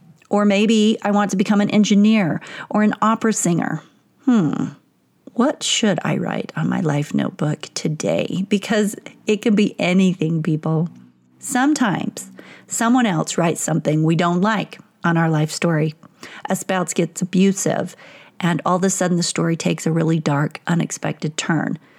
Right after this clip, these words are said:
that I get to frantically try to write myself out of.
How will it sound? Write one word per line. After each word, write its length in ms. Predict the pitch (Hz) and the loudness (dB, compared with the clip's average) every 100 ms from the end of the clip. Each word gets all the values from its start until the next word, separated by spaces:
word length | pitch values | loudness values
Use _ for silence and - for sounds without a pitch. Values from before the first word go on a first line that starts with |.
| _ | _
that 180 | - 165 - | -6 -4 -2
I 160 | 226 | 0
get 180 | 240 233 | 0 0
to 80 | 214 | -2
frantically 580 | - 196 196 202 180 165 | 0 0 0 0 0 0
try 460 | - 220 214 196 | -2 -2 0 0
to 140 | 196 185 | 0 0
write 260 | 185 180 | 2 0
myself 380 | - 175 - 165 - | 0 -2 -2 -4 -2
out 220 | 175 190 | 0 0
of. 360 | 160 - - | 0 -4 -8